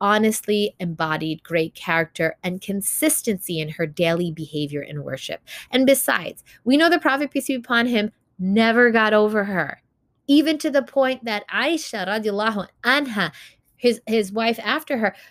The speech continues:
you know, when he was remarried, he had other wives, she was jealous of her. Imagine being jealous of a woman who has passed away because your husband is still gushing over how great she was and reminding her how great Khadija was.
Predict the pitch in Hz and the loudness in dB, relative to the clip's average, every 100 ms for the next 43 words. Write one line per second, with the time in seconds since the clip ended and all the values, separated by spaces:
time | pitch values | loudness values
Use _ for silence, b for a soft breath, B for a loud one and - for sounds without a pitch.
0 | B 220 220 214 226 139 - 202 202 208 | B 0 2 0 -2 -8 -6 -4 -2 -2
1 | 196 220 226 233 226 202 180 175 220 247 | -4 -4 0 0 0 0 -2 -2 0 2
2 | 233 240 B B _ _ - 320 320 247 | 0 -2 B B _ _ 0 4 6 4
3 | 196 - 254 262 339 381 320 269 190 180 | 0 -2 0 2 2 2 0 -4 -2 -2
4 | 135 202 294 339 359 320 247 - - 226 | -2 0 0 0 -4 -4 -4 -6 -2 0
5 | 262 285 - 233 240 226 233 240 208 196 | 0 -2 -2 -4 0 2 2 2 0 -2
6 | 185 - - 190 208 - - 185 175 180 | -4 -8 -10 -6 -6 -8 -10 -8 -6 -4
7 | 175 139 - 196 220 202 185 - 208 208 | -4 -6 -10 -2 0 0 -2 -4 -4 -2
8 | 220 196 180 - 208 202 196 - b b | -2 -2 -4 -2 2 4 4 0 b b
9 | 180 208 - 220 196 190 190 185 175 - | -2 0 0 -4 -2 0 0 2 0 -2
10 | 175 170 175 165 - - 160 156 156 185 | -4 -2 0 -2 -2 -8 -6 -6 -8 -8
11 | 185 185 180 185 160 160 160 151 151 165 | -6 -4 -2 -2 -4 -8 -8 -8 -8 -10
12 | 160 139 - 170 156 - 147 - | -8 -10 -8 -6 -6 -6 -10 -10